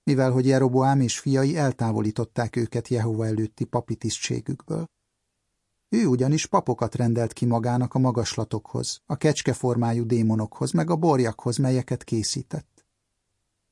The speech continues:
Őket követve azok is, akik Izrael minden törzséből Jehovának, Izrael Istenének keresésére adták szívüket, Jeruzsálembe mentek, hogy áldozzanak Jehovának, ősatyáik Istenének.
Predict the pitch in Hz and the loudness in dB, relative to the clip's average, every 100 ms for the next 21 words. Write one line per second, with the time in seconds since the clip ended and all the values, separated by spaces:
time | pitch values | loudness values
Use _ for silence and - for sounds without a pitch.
0 | _ _ - 143 143 135 - 135 139 - | _ _ 0 2 2 2 2 2 0 0
1 | 175 160 131 - - 131 143 151 131 135 | 0 2 2 0 -2 -2 -2 -2 0 2
2 | 127 143 147 131 123 131 131 123 123 127 | 2 4 4 4 2 2 2 2 2 2
3 | 123 139 131 127 123 120 170 151 139 123 | 4 2 2 2 2 0 0 0 2 2
4 | 123 - 127 120 113 110 - 127 117 127 | 2 0 0 2 2 0 0 0 0 -2
5 | 110 123 117 123 117 123 113 - 135 127 | -2 -2 0 -2 -2 -4 -4 -2 0 0
6 | 131 143 - _ _ _ _ 175 147 120 | 0 -2 -4 _ _ _ _ 2 4 2
7 | 110 110 110 110 113 110 - - 120 120 | 2 2 2 2 2 0 -2 -4 -2 0
8 | 123 117 104 117 110 - 131 123 123 127 | 0 0 -2 0 -2 0 0 2 2 2
9 | 123 127 - 135 - 110 113 107 107 120 | 0 0 0 0 0 -2 -2 -2 -2 -4
10 | - - 127 139 147 156 _ | -8 -6 -4 -2 -4 -6 _